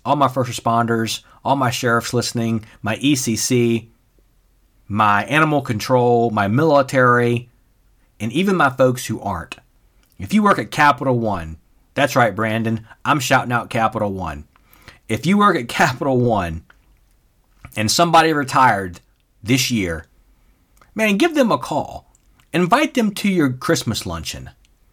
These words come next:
Invite them to, to come by and have lunch.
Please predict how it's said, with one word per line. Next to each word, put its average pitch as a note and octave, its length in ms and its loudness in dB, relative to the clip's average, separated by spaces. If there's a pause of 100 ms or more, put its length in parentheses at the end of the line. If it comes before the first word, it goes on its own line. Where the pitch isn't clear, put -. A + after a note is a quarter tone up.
(460)
Invite C4 400 2
them A#3+ 200 4
to, F#3+ 280 0 (240)
to - 100 -6
come G#3 240 0
by F3+ 140 6
and D3 100 0
have B2+ 220 0
lunch. G#2 580 -6